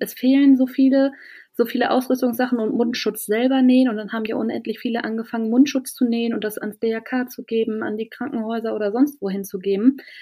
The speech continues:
Also überall dahin, wo es gebraucht werden könnte. Und da war schon mein Gedanke, das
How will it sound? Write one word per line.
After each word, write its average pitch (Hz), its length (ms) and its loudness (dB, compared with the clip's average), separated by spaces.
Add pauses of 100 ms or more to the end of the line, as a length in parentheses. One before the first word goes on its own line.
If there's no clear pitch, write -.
(140)
Also 190 160 0
überall 208 460 0
dahin, 208 360 -2
wo 214 100 -2
es 208 100 -12
gebraucht 208 400 -4
werden 180 240 -2
könnte. 202 320 -4 (800)
Und 196 260 0
da 269 180 6
war 269 160 6
schon 247 180 4
mein 254 220 6
Gedanke, 240 640 0 (160)
das - 300 -4